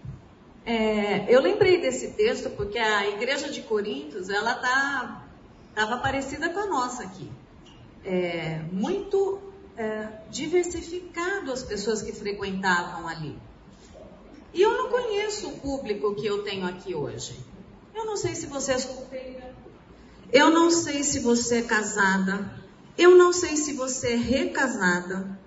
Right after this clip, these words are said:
Eu não sei se você é recasada pela segunda vez.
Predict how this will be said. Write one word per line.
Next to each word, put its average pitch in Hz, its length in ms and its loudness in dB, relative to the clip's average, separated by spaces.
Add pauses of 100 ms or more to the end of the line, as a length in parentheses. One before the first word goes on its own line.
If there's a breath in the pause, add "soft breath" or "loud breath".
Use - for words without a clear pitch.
(1080)
Eu 381 140 4
não 339 140 6
sei 269 220 -2
se - 140 -4
você 220 340 0
é 208 60 2
recasada 202 680 0
pela 202 260 2
segunda 196 600 0
vez. 175 800 -2